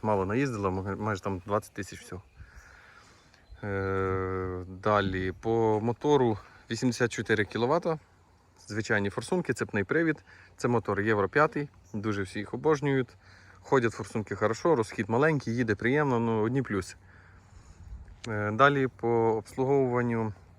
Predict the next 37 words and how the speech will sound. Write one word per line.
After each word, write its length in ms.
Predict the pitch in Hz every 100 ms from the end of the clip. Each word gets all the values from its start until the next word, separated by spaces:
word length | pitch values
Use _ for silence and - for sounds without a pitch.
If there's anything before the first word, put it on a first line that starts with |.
| - - - - - -
Це 160 | -
був 220 | 113 107 101
замінений 640 | 107 127 139 135 131 123
на 160 | - 110
двохсот 440 | 104 107 - 107
тисячах. 540 | - 151 156 - 165 - - - - - - - - - - _
По, 120 | -
зараз 240 | 110 123 120
по 120 | 123
ходовій 460 | 120 123 117 113 101
взагалі 380 | 101 110 120
ніяких 300 | 127 127 127
питань 260 | - - 131
немає, 340 | 127 127 123 -
екологія 420 | 117 117 110 104
вся 180 | 95 113
на 80 | 110
місці, 460 | 143 151 - 135 -
ні 140 | 110 101
сажі, 400 | 135 135 117 107
ні 120 | 101
там 240 | - 104
каталізатор, 560 | - 101 101 131 127 107
ніхто 260 | 107 104
нічого 300 | 104 - 107
не 100 | 104
трогав, 400 | 110 175 147 120 104 - -
все 180 | -
це 120 | 120 110
на 80 |
місці, 200 | 120 131
ніхто 180 | 104 -
нічого 180 | 113 113
не 60 | 104
вирізав, 320 | 101 107 131
не 80 | 104
прошивав. 380 | 101 - -